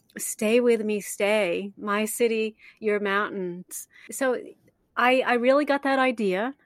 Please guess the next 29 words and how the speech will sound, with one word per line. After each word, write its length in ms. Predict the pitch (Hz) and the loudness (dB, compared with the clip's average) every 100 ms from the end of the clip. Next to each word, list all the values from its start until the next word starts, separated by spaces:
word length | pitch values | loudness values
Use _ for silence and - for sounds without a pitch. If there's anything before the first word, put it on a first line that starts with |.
| - | -8
uh, 260 | 220 208 208 | -4 -4 -6
to 120 | 220 | -12
put 520 | 214 226 208 - - - | -12 -6 -6 -6 -14 -12
a 80 | 196 | -14
podcast 640 | - 202 202 - 190 196 - | -6 -4 -4 -4 -6 -6 -12
together, 600 | 196 185 180 190 208 - | -4 -2 0 -2 -4 -6
uh, 200 | 190 196 | -8 -8
today. 640 | 185 214 202 180 175 214 285 _ - - - | -10 -6 -2 -2 -2 -4 -6 _ -20 -20 -12
It's 240 | 208 - | -8 -4
sort 160 | 226 214 | -4 -2
of 60 | |
the 100 | 220 | -4
way 180 | 208 208 | -2 -2
that 120 | 196 | -2
I 120 | 190 196 | -4 -4
design, 800 | 220 196 185 180 180 240 294 | -4 -4 -4 -4 -2 0 0
um, 480 | 277 180 214 208 220 | 0 -2 -4 -4 -6
sometimes, 840 | 214 240 220 214 220 214 285 359 233 | -8 -8 -8 -8 -6 -2 -2 -2 -2
whether 280 | 214 202 | -4 -2
it 220 | 190 - 208 | -4 -8 -10
be 160 | 208 | -10
for 140 | - 202 | -10 -10
my 160 | 185 | -10
podcast 760 | - 214 214 - 226 226 - - | -8 -6 -6 -8 -8 -8 -10 -12
or 140 | - 190 | -10 -8
my 180 | 180 180 | -8 -10
genre 380 | 196 190 190 180 | -10 -8 -8 -10
blog, 640 | 208 226 240 190 202 202 _ _ - - - - | -4 -2 2 2 0 -4 _ _ -20 -20 -20 -10
where 560 | 214 214 208 208 - | -6 -4 -2 -4 -6